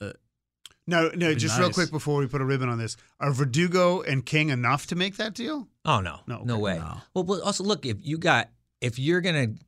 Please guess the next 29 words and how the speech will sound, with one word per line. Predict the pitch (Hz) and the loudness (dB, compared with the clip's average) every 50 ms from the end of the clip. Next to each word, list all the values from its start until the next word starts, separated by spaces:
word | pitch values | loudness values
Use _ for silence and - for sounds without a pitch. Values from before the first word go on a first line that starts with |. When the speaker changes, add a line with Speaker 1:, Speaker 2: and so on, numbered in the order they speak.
| _ - - | _ -10 -2
Speaker 3:
make | - 127 135 127 117 | 2 2 2 4 4
Michael | 127 127 123 - 127 110 | 4 4 4 4 2 0
King | - - 131 117 98 | 2 2 0 0 0
a | 92 | 0
starter, | - - 123 113 120 127 135 151 160 156 - _ _ _ _ _ _ - | 0 2 2 2 4 4 2 2 0 -2 -6 _ _ _ _ _ _ 0
and | 117 117 | 2 4
you're | 117 127 139 131 | 4 4 4 2
supposedly | 107 - - 104 123 131 120 120 120 | 0 -2 -2 0 0 2 2 2 2
going | 120 120 117 | 2 4 4
after | 117 113 110 117 | 4 2 2 2
Yamamoto, | 101 110 117 113 110 104 110 117 120 123 127 127 131 135 | 2 4 4 4 4 4 4 4 4 4 4 4 4 4
and | 123 107 117 | 2 0 0
you | 120 | 2
have | 117 107 | 0 0
Rendon, | 110 107 107 104 95 120 123 127 131 131 127 123 | 0 0 -2 0 0 2 2 2 2 2 2 0
and | 117 110 | 0 -2
you | 110 113 | -2 -2
have | 117 101 | -2 -4
these | 107 110 101 92 | -4 -6 -6 -6
guys, | - 123 120 120 110 120 | -2 -2 0 0 0 -2
you | 151 | -2
know, | 120 113 | 0 0
like, | 104 101 95 - | 0 0 -2 -4
uh, | 98 101 | -6 -8
Cortez | 92 - 135 120 - 127 123 123 | -4 -2 -2 -2 0 0 0 0
coming | - 135 123 120 | 0 0 0 0
back | 120 117 - | 0 0 -2
from | 120 117 | -2 -2
injury, | 113 131 139 | -2 -2 -4